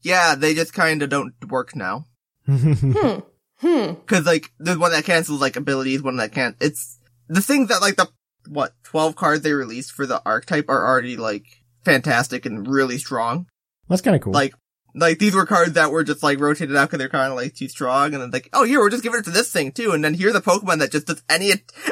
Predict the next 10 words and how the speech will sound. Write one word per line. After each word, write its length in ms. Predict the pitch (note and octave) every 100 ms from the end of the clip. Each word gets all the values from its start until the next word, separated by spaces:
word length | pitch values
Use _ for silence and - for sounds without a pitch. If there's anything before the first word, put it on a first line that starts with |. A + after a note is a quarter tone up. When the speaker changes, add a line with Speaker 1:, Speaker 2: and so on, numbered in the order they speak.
| -
Speaker 1:
any 200 | B3+ C#4+
attack 400 | C#4+ G#3+ B3 -
for 100 | G#3
two 180 | C#4+
colorless. 680 | A3 A3 C4 G3 C3+ - - _ _
<laughs> 180 | _ -
And 160 | A#3
it's 140 | G3+ A3
like, 160 | F#3+
"What?" 320 | - C3+ G#3